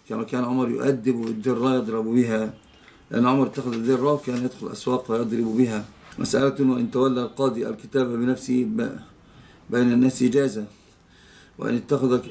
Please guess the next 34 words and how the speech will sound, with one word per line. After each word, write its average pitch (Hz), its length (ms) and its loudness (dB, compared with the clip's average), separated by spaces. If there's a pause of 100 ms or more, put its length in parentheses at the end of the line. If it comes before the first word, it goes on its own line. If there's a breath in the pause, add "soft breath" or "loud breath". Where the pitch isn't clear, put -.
(300)
كاتبا 127 580 0
جاز، 120 260 -4
لأن 120 400 -6
النبي 123 220 -2
صلى 113 140 -8
الله 123 140 -2
عليه 127 200 2
وسلم، 107 60 -4 (180)
آه، 117 160 0
كان 131 300 2
له 123 360 0
كتبة، 113 480 -2 (460 soft breath)
منهم 123 260 2
علي 117 180 -2
بن 117 100 -4
أبي 120 180 -2
طالب 120 340 0
وزيد 117 360 -4
بن 120 100 0
ثابت. 117 500 -2 (440 soft breath)
وروي 120 420 4
عن 120 400 -2
زيد 135 360 0 (800)
أنه 123 520 0 (100)
قال، 123 420 0 (1000)
قال 135 320 2
لي 131 320 2
النبي 113 320 -4
صلى 110 160 -4
الله 131 120 4
عليه - 0 -
وسلم: 139 120 0 (640 loud breath)
"أتحسن 123 500 -2
السريانية؟ 120 760 2